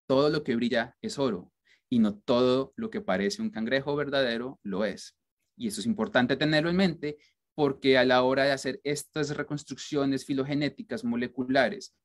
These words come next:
usando fósiles como priors de edad de calibración, eh, tenemos que tener en cuenta que la convergencia en cangrejos es pervasiva y rampante, que las filogenias moleculares usualmente las hacen biólogos moleculares con poco o nada de entendimiento de paleontología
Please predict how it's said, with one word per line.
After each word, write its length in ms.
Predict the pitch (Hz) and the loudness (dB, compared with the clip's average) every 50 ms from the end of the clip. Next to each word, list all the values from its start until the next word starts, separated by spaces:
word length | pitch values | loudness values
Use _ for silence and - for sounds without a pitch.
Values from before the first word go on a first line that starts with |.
| _ - | _ -6
usando 420 | 123 113 - - 123 120 113 123 - | -6 -4 -2 -2 0 0 0 -2 -2
fósiles 500 | - 151 151 147 160 143 147 147 147 - | -4 -4 -2 -2 -2 -2 -2 -2 -4 -4
como 480 | _ - 127 127 123 117 110 101 - - | _ -4 -2 0 0 0 -2 -4 -4 -2
priors 420 | 147 139 135 139 139 143 139 135 | 0 2 2 4 2 0 0 0
de 160 | 143 135 123 | 0 0 2
edad 260 | 123 123 120 120 123 | 2 4 4 4 4
de 220 | 120 - 113 123 110 | 2 -2 -8 -10 -8
calibración, 760 | - 123 123 123 123 127 139 139 - 170 160 143 143 147 - _ _ _ _ _ _ _ _ _ _ | -6 -4 -4 -2 0 -2 -2 -2 -2 -2 -2 -2 -2 -4 -6 _ _ _ _ _ _ _ _ _ _
eh, 440 | - 127 123 120 120 117 113 101 - - _ | -2 0 2 2 4 2 2 0 -4 -6 _
tenemos 340 | - 127 117 120 127 131 - | 0 0 2 2 2 0 -2
que 60 | - | -2
tener 260 | 139 143 135 131 127 | 0 2 2 2 2
en 80 | 131 131 | 0 0
cuenta 340 | - 139 127 127 - 123 - | 0 0 -2 0 -2 -4 -4
que 80 | - | -4
la 160 | 110 104 101 - | -4 -4 -4 -4
convergencia 720 | - 107 104 104 101 101 104 131 131 147 147 - - 160 | -2 -2 -2 -2 -2 -4 -6 -4 -4 -4 -4 -6 -8 -10
en 100 | 170 160 | -10 -8
cangrejos 680 | - - 120 117 113 110 107 104 101 113 107 - - - | -6 -6 -6 -4 -4 -4 -4 -4 -6 -6 -10 -10 -12 -12
es 160 | 117 107 - | -12 -10 -12
pervasiva 800 | - _ - 131 127 127 123 107 - - - 156 147 151 151 151 | -8 _ -4 -2 -2 -2 -4 -6 -8 -10 -10 -8 -4 -2 -2 -2
y 60 | 160 | -2
rampante, 920 | 147 143 131 117 110 110 104 - - 120 117 110 104 101 - - - - _ _ _ _ _ _ _ _ _ _ _ _ _ _ _ _ _ _ _ _ _ _ | -2 -6 -4 -2 -2 -2 -4 -4 -4 -2 -2 -2 -2 -4 -8 -12 -16 -18 _ _ _ _ _ _ _ _ _ _ _ _ _ _ _ _ _ _ _ _ _ _
que 480 | - 135 120 117 117 117 117 113 110 - | -2 0 2 2 4 4 4 4 2 2
las 460 | - 117 117 113 110 107 104 101 101 - | 0 2 2 4 4 4 4 2 -2 -4
filogenias 500 | 120 107 101 - 120 120 131 131 131 143 | -4 -4 -4 -2 0 0 2 2 2 0
moleculares 640 | 139 135 139 135 - 127 123 127 127 139 135 120 | 0 0 0 0 0 0 2 2 2 0 -2 -4
usualmente 520 | 113 104 113 104 110 113 120 120 117 120 127 | -6 -4 -2 0 0 0 0 0 -2 -2 0
las 200 | 123 117 110 113 | -2 -2 0 -2
hacen 320 | 104 101 - 110 113 110 | -4 -4 -2 -2 -2 -2
biólogos 480 | 113 120 127 135 143 143 147 147 151 156 | 0 0 2 2 2 4 4 4 4 4
moleculares 640 | 147 139 135 135 - - 120 113 107 104 127 - - | 2 -2 -2 -2 -4 -4 -2 -2 -2 -4 -6 -10 -8
con 240 | - 202 196 190 | -6 -6 -6 -4
poco 280 | - 123 131 135 - 151 | -2 -2 -2 -2 0 -2
o 80 | 147 147 | -2 -2
nada 160 | 147 139 143 | -2 -2 -2
de 60 | 143 | -2
entendimiento 640 | 139 135 - 123 117 117 113 113 117 113 113 - 113 | -4 -4 -4 -4 -4 -2 0 0 -2 -2 -4 -4 -4
de 100 | 107 101 | -6 -2
paleontología 800 | - 113 123 131 127 123 131 123 123 135 147 165 139 135 147 - | -2 -2 0 0 -2 -4 -6 -6 -8 -8 -6 -6 -4 -6 -6 -8